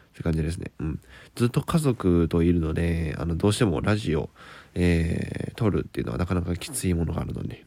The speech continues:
うん。えー、ラジオはお休みさせていただきました。はい。えー、まあ、またね、今日から毎日更新していきますので、よろしくお願いします。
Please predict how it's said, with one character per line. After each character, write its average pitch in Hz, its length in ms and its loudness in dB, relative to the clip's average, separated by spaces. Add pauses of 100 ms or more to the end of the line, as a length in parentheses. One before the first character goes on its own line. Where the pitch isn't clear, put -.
(140)
う 82 80 -4
ん。 80 160 -4 (520)
え - 1000 -2
ー、 - 60 -4
ラ 95 80 4
ジ 76 80 2
オ 60 80 0
は 53 140 -4
お - 80 0
休 82 180 -2
み 82 60 -4
さ 92 100 -10
せ - 60 -12
て - 80 -6
い - 20 -6
た - 60 -6
だ - 80 -4
き - 60 -6
ま 92 100 0
し - 60 -4
た。 - 120 -2 (160)
は - 80 -6
い。 - 60 -4 (340)
え 139 120 2
ー、 127 40 4
ま 117 80 4
あ、 101 60 0 (160)
ま - 100 -2
た 90 100 -2
ね、 98 240 0
今 85 100 0
日 - 40 -10
か 78 80 -2
ら 64 140 -2 (100)
毎 85 220 0
日 82 160 -6
更 90 100 0
新 80 180 -4
し - 60 -8
て 85 60 -2
い 82 80 0
き 85 40 -6
ま 87 120 -6
す - 100 -8
の 135 80 0
で、 147 60 2
よ 95 100 0
ろ - 80 -6
し - 40 -8
く - 20 -6
お - 60 -6
願 - 80 -6
い - 20 -10
し - 80 -10
ま 110 120 0
す。 - 220 -8